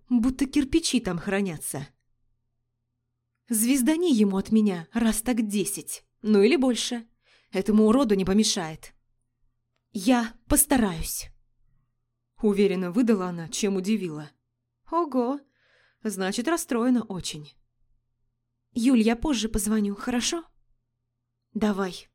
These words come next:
будь осторожна». «Да, конечно», сказала она и отключилась. А я еще некоторое время смотрела на экран,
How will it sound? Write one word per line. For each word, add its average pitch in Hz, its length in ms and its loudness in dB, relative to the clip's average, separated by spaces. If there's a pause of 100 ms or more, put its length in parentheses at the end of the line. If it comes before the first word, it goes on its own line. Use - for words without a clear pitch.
(100)
будь 233 240 -2
осторожна». 170 640 -6 (1040)
«Да, 247 240 -2
конечно», 214 580 -2 (1080)
сказала 185 540 -6
она 175 160 -8
и 175 40 -6
отключилась. 175 840 -8 (520)
А 202 80 -4
я 247 180 2
еще 294 280 0
некоторое 196 420 -2
время 233 280 2
смотрела 196 500 -2
на 180 140 -6
экран, 220 440 -4